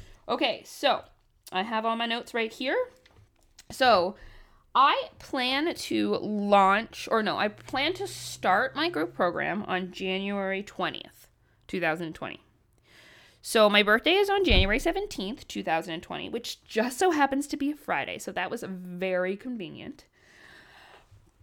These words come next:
So what I'm gonna do is I'm gonna go into launch three and a half weeks before my birthday.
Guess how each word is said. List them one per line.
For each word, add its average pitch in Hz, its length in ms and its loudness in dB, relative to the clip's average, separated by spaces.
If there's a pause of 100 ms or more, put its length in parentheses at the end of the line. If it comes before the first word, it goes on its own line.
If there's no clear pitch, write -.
So 277 160 6
what 269 220 6
I'm 370 140 6
gonna 480 180 0
do 180 160 0
is 190 160 0
I'm 226 140 2
gonna 339 160 2
go 453 180 6
into 415 260 0
launch 226 500 0
three 254 360 -4
and 392 80 0
a 370 60 2
half 202 420 -4
weeks - 320 -6
before 165 380 -6
my 147 100 -6
birthday. - 400 -8